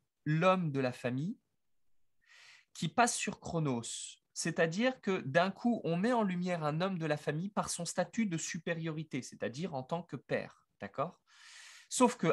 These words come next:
à ce moment-là, que se passe-t-il ? Eh ben, cet assemblage de l'homme de la famille, et donc du père,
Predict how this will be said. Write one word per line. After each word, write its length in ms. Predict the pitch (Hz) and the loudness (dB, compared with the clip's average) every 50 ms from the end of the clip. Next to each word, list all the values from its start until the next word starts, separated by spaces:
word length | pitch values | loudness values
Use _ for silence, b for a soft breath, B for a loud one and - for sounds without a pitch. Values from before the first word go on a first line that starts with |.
| - | 4
à 120 | - 190 190 | 4 2 2
ce 140 | - - 185 | 2 0 0
moment-là, 600 | 165 165 156 143 143 139 139 151 180 226 233 - - | 0 0 2 2 4 4 4 4 4 2 2 -4 -6
que 100 | - 160 | -6 -6
se 100 | - - | -4 -2
passe-t-il ? 500 | - 131 - - - - 247 214 156 - - | -2 -2 -2 -2 -4 -2 0 0 -2 -4 -2
Eh 120 | - - | -2 -2
ben, 220 | 123 - 143 139 - - | 2 2 0 0 0 -4
cet 260 | - - 190 185 - | -4 -4 -2 -2 -2
assemblage 640 | 180 165 - - 151 147 147 160 180 180 156 131 127 | -2 -2 -2 -2 -2 -2 0 0 0 0 0 -2 -2
de 180 | 131 131 - - | -2 -2 -2 -2
l'homme 500 | 135 139 143 147 160 160 156 135 113 - | -2 -2 2 4 4 4 4 2 -2 -6
de 160 | 104 113 117 117 | -6 -6 -2 0
la 120 | 113 110 | 0 -2
famille, 420 | - - 123 120 139 180 233 - - _ _ _ - | 0 0 0 0 0 -2 -4 -6 -8 _ _ _ 0
et 100 | 143 143 | 2 2
donc 440 | 143 143 156 151 135 - - - _ - | 2 4 2 0 0 -4 -10 -20 _ -16
du 160 | 104 101 101 | -16 -16 -8
père, 440 | - - 175 226 262 - - - | 0 2 2 2 2 -4 -12 -20